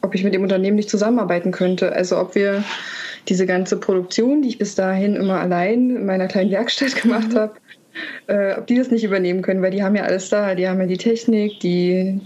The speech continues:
Speaker 1: die Maschinen, die Leute, die das können. Und
Speaker 2: Mhm.
Speaker 1: so, dass halt auch eine, ja, eine Art Skalierbarkeit auch da ist und eigentlich auch die ganze Wertschöpfung im selben Unternehmen vor allem stattfindet, was halt
Speaker 2: Ja.
Speaker 1: der interessante Punkt an der ganzen Geschichte eigentlich ist.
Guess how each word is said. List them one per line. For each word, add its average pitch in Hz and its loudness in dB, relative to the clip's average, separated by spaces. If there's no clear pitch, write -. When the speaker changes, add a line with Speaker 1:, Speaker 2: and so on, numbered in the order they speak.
Speaker 1:
die 185 2
Maschinen, 214 2
die 190 -2
Leute, 190 0
die 202 0
das 196 -2
können. 190 2
Und 180 2
Speaker 2:
Mhm. - -20
Speaker 1:
so, - -2
dass 175 0
halt 190 0
auch 180 0
eine, 180 2
ja, 185 2
eine 190 0
Art 190 -2
Skalierbarkeit 196 0
auch 175 -4
da 160 0
ist 165 -2
und 180 0
eigentlich 185 0
auch 185 -2
die 202 0
ganze 180 0
Wertschöpfung 254 0
im 196 0
selben 190 0
Unternehmen 185 2
vor 214 -2
allem 175 0
stattfindet, 170 -2
was 175 -2
halt 214 2
Speaker 2:
Ja. 185 0
Speaker 1:
der - -2
interessante 175 0
Punkt 202 0
an 196 0
der 175 2
ganzen 175 0
Geschichte - -2
eigentlich 175 -2
ist. - -4